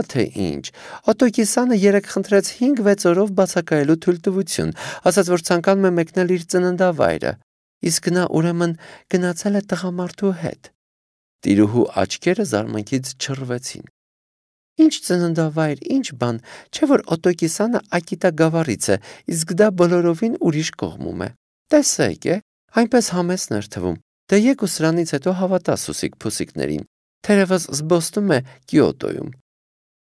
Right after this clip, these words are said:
Եվ երեք կանայք իրար երեսի նայեցին։ Հաջորդ երեկոյան Յասուդան ինչ-որ ծանոթի հետ նորից հայտնվեց ռեստորանում։ Ուշ ժամի ճանապարհ դնելով նրան, ինչպես սովորաբար, նա վերադարձավ և սկսեց խոսել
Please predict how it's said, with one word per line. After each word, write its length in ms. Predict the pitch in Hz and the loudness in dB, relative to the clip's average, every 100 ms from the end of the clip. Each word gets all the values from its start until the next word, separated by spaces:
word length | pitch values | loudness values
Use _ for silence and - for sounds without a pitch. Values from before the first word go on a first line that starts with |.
| _ - | _ -4
Եվ 180 | 101 90 | -2 0
երեք 340 | 87 71 69 | 0 0 -4
կանայք 480 | - - 113 180 - | -6 -6 -2 -4 -6
իրար 420 | - 90 67 104 - | -8 -4 -2 -4 -6
երեսի 460 | 117 78 - - - | -6 -6 -6 -10 -10
նայեցին։ 520 | 50 50 - - - _ _ _ _ _ _ _ _ _ | -12 -12 -12 -12 -14 _ _ _ _ _ _ _ _ _
Հաջորդ 380 | 98 107 156 156 | 2 4 4 2
երեկոյան 640 | 110 76 71 76 82 135 165 - | 0 0 -4 -4 -2 -2 -6 -8
Յասուդան 640 | 90 85 80 123 139 170 160 | -2 0 0 -2 0 -2 0
ինչ-որ 360 | 156 - 117 | -4 -2 -6
ծանոթի 420 | - 90 82 78 | -4 -6 -6 -8
հետ 240 | 82 156 113 | -6 -6 -4
նորից 320 | 90 87 - | -2 -2 -4
հայտնվեց 500 | - 78 87 80 90 | -8 -12 -8 -8 -8
ռեստորանում։ 680 | - 80 - 69 73 71 - _ _ _ _ - | -8 -10 -8 -10 -12 -16 -20 _ _ _ _ 0
Ուշ 140 | 190 226 | 4 4
ժամի 320 | 135 117 143 | 4 2 0
ճանապարհ 480 | 87 85 87 113 87 | -4 -4 -2 -2 0
դնելով 460 | 78 73 73 120 | -4 -4 -2 0
նրան, 320 | 156 165 180 - | 0 0 -2 -6
ինչպես 380 | - - 76 - | -10 -12 -12 -12
սովորաբար, 640 | - 67 - - 127 160 - _ _ - | -12 -12 -14 -2 0 0 -4 _ _ -4
նա 120 | 87 | -4
վերադարձավ 720 | 71 71 67 76 104 - 160 | -2 -6 -4 -2 -2 0 -2
և 220 | 107 104 - | 0 -2 -4
սկսեց 600 | - - 76 - - - | -8 -6 -4 -2 -4 -4
խոսել 480 | - - 87 113 | -10 -4 0 -2